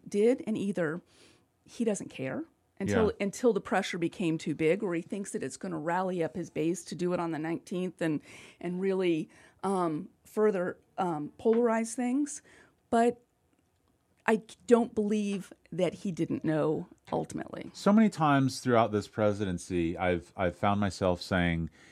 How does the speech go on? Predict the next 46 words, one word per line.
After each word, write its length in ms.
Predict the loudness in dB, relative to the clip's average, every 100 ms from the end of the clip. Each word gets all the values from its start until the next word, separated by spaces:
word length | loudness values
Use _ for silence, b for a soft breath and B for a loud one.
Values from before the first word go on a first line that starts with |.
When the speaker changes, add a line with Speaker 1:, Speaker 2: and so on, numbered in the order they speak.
| b b 4
Speaker 2:
either 320 | 6 8 6
they 160 | 4
don't 440 | 2 6 8 8 6
know 520 | 6 6 6 4 0 -2
or 140 | 0
they 160 | 2 0
do 260 | 0 2
know, 420 | 2 2 0 -2 -4
and 120 | 0
I 120 | 2
don't 160 | 2 0
know 120 | 0
which 220 | -2 -4
is 100 | -8
worse. 380 | -2 -2 -2 -4
Speaker 1:
Exactly, 520 | 4 4 4 0 -8 -4
and 80 | -4
that's 140 | -4
exactly 360 | -2 -2 0 -2
right. 420 | -2 -4 -6 4
Speaker 2:
Whether 340 | 6 8 6
it's 240 | 4 2 -6
Ukraine, 920 | 2 2 2 -2 2 4 6 4 6
whether 320 | 4 4 2
it's, 420 | 0 -2 -12 -12 -4
um, 440 | -2 -2 -4 -4
did 160 | -6 0
you 100 | 0
ever, 120 | 0
did 180 | -2 -2
you 120 | 2
watch 260 | 2 2 2
the, 260 | 2 2 0
I 100 | -6
think 160 | -4
I 100 | -2
even 180 | -2 -4
told 220 | -6 -6 -4
you 60 |
to 60 | -4
watch 220 | -4 -6
this 100 | -8
documentary. 560 | -6 -6 -6 -6 -6 -4
I 60 |
know 100 | -4
you're 160 | -4